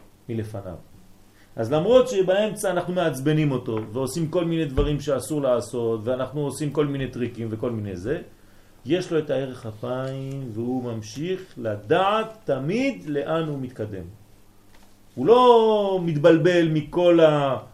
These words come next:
מה שקורה בדרך. ואם האדם היה מתנהג בצורה כזאת, גם כן היה מצליח, כן?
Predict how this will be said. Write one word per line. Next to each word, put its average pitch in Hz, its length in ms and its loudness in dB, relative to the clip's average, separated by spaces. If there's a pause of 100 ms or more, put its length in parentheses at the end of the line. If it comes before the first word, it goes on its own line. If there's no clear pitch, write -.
מה 151 120 0
שקורה 139 460 2
בדרך. 90 280 -2 (1600)
ואם 170 240 0
האדם 180 380 4
היה 165 260 2
מתנהג 139 420 -2
בצורה 120 360 -4
כזאת, 117 280 -6
גם 226 200 0
כן 170 140 -2
היה 127 140 -4
מצליח, 104 500 -10
כן? 160 140 -6